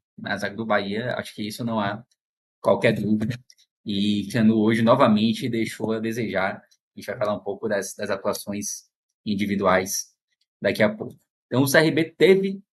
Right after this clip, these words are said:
boas chances, te-, teve, teve até uma, uma bola dividida ali com o Canu também, a bola passa muito perto, é, embaixo da trave, assim, e acaba saindo pela linha de fundo. É, então o C R B teve boas chances, o Bahia também conseguiu criar com o Jean Lucas,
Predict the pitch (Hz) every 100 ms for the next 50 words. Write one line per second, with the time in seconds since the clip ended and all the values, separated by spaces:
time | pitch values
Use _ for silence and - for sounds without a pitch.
0 | _ 151 156 160 127 127 127 120 117 131
1 | 143 135 147 160 143 185 190 165 156 143
2 | 151 147 143 127 131 131 135 - 117 120
3 | 117 117 113 127 131 127 139 127 131 -
4 | 113 123 127 110 _ _ _ _ _ 101
5 | 98 98 110 - - - 101 120 107 -
6 | 104 117 107 101 95 101 104 104 110 98
7 | 110 107 - _ _ _ - 104 101 110
8 | 101 101 98 101 120 - _ _ _ _
9 | _ 107 98 98 98 95 120 131 143 135
10 | - 160 165 165 170 - 156 165 165 160
11 | 185 175 190 196 190 160 160 139 120 143
12 | 175 _ _ _ _ - 120 117 113 110
13 | 123 110 117 135 151 123 -